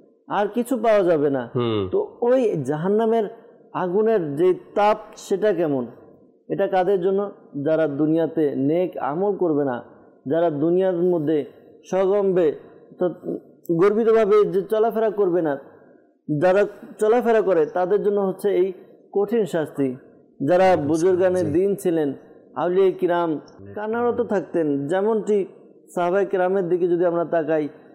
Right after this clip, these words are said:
Speaker 1: তাহলে দেখা যায় যে সাহাবায়ে কিরাম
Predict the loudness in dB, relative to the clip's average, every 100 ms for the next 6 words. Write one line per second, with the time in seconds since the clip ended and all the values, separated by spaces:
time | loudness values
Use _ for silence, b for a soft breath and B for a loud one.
0 | -8 -2 0 0 0 -2 0 2 2 2
1 | 2 0 -4 -18 -20 -20 -20 _ _ _
2 | _ _ _ -6 -2 2 2 2 2 0
3 | 0